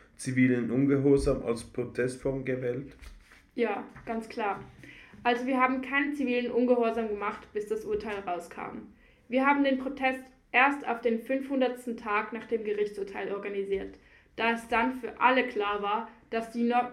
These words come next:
Speaker 2: dass der norwegische Staat an der Situation von uns Samis nichts ändern wird. Ich meine, wir wussten von Beginn an, dass diese Windparks Menschenrechte eingeschränkt und brechen werden. Aber durch diesen,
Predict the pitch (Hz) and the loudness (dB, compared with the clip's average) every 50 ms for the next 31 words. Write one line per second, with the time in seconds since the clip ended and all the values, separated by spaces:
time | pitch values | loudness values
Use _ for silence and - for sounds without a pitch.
0 | - - 233 233 233 - 240 226 233 240 247 247 262 262 262 269 - 254 233 - | -6 -6 -6 -6 -4 -2 0 2 2 2 2 2 0 -2 -2 -4 -6 -6 -6 -6
1 | - 214 202 202 220 214 - - 226 214 202 214 208 214 233 226 - 220 202 202 | -4 -2 -2 -2 -2 -2 -6 -8 -8 -8 -6 -6 -6 -8 -10 -10 -10 -10 -10 -10
2 | - - 208 220 233 269 - - - - - 233 220 196 214 214 - - 202 196 | -6 -2 0 0 0 0 -2 -6 -10 -10 -8 -6 -6 -4 -6 -6 -6 -6 -4 -2
3 | 196 208 214 220 220 - - 220 226 226 - - - 220 208 190 175 165 - - | -2 -2 -4 -6 -8 -6 -4 -4 -4 -4 -4 -8 -10 -8 -8 -8 -8 -8 -10 -10
4 | - - - - - - - _ _ _ _ - - - - - - - 269 294 | -10 -12 -14 -16 -20 -20 -20 _ _ _ _ -8 -6 -6 -6 -8 -10 -10 -4 0
5 | 277 277 269 269 277 277 277 277 - - 240 226 240 294 285 285 285 285 - 269 | 2 4 4 4 4 2 0 -2 -4 -8 -4 0 2 2 2 2 2 2 2 2
6 | 254 240 226 226 226 233 262 269 277 - 208 202 196 202 208 208 208 214 208 - | 2 0 0 0 0 2 2 2 2 0 -2 -4 -6 -6 -6 -6 -8 -10 -8 -8
7 | 233 226 226 226 214 233 240 247 247 - 226 214 208 214 - - - 233 226 226 | -6 -2 0 2 4 4 4 2 0 -6 -6 -4 -4 -4 -6 -8 -8 -6 -4 -4
8 | 226 226 - 220 202 208 202 208 202 - 233 - - 214 220 220 208 208 208 - | -4 -4 -6 -8 -6 -6 -6 -6 -6 -6 -4 0 0 0 0 -2 -4 -6 -8 -8
9 | - 208 202 202 - - - 226 214 - - 220 214 208 - 214 - - - - | -8 -10 -10 -10 -10 -10 -10 -10 -10 -8 -6 -6 -6 -6 -6 -8 -10 -8 -8 -10
10 | - - - - - - - - - - - - - - - - - 220 247 247 | -10 -10 -12 -14 -14 -18 -20 -20 -20 -20 -20 -20 -20 -18 -10 -8 -2 0 2 2
11 | 277 277 247 - - 285 294 294 294 294 - - - | 2 2 0 2 6 8 8 8 8 6 2 0 -4